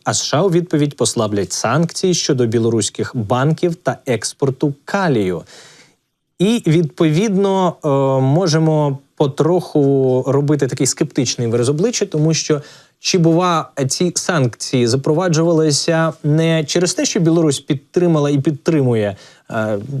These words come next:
принаймні частково, збройну агресію Росії проти України? Це випадково, я перепрошую, не Україна є розмінною монетою, е, в справі якихось чергових,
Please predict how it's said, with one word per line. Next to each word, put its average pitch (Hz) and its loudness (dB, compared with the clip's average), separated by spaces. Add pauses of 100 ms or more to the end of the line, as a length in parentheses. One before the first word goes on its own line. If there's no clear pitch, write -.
принаймні 123 2
частково, 107 0
збройну 120 0
агресію 117 0
Росії 117 0
проти 120 -2
України? 113 -2 (720)
Це 151 0
випадково, 147 0
я 139 2
перепрошую, 139 0 (420)
не 151 2
Україна 170 0
є 147 2
розмінною 143 2
монетою, 127 0
е, - -20 (360)
в 131 0
справі 151 0
якихось 127 -2
чергових, 139 0